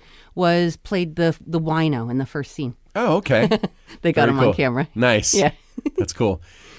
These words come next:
Speaker 2: Um, you know, we mentioned no C G I, no blue screens or, uh, or opticals involved.
Speaker 1: Mm-mm.
Speaker 2: Again, all puppetry,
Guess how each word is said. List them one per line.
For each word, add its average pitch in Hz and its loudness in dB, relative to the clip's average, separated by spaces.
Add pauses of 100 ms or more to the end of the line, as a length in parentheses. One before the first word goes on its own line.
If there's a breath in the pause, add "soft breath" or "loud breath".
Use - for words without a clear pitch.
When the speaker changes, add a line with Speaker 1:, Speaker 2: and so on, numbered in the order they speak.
(180 loud breath)
Speaker 2:
Um, 127 2
you 156 4
know, 120 4
we 123 2
mentioned 127 2
no 113 2
C 117 0
G 107 0
I, 98 2
no 101 0
blue 98 -2
screens 98 -2
or, 87 -2
uh, 85 -4
or 80 -4
opticals 90 -6
involved. 196 -6
Speaker 1:
Mm-mm. 254 -2
Speaker 2:
Again, 107 2
all 110 2
puppetry, 107 -2